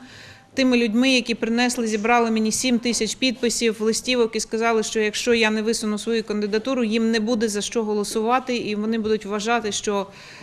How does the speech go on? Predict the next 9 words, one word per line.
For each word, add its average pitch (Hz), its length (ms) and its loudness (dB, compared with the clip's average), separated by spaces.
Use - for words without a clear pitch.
а, 190 340 0
власне, 220 540 0
ті 240 340 0
хлопці, 247 400 0
які 226 220 0
загинули 226 600 2
під 220 220 -6
час, 220 500 -2
е, 202 280 -2